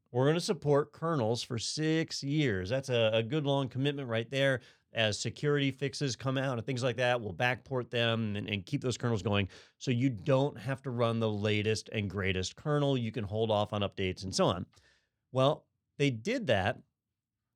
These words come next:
And before they hit the first six-year window, so in, in less than a six-year period, they said, "Wow, this is really hard.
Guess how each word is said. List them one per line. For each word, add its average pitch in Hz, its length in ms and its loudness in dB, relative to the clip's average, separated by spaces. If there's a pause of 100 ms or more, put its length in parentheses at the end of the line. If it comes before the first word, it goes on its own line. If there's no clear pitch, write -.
(200)
And 139 200 2
before 165 640 0
they 202 220 0
hit 151 400 2 (240)
the 117 180 0 (300)
first 170 560 0
six-year 160 680 -2
window, 127 320 2
so 123 140 -2
in, 117 120 0
in 123 180 -2
less 175 340 0
than 233 160 0
a 196 80 0
six-year 170 460 -2
period, 147 440 0
they 135 140 0
said, 131 360 0 (600)
"Wow, 139 140 -2
this 156 140 2
is 131 80 0
really 113 220 2
hard. 104 420 -2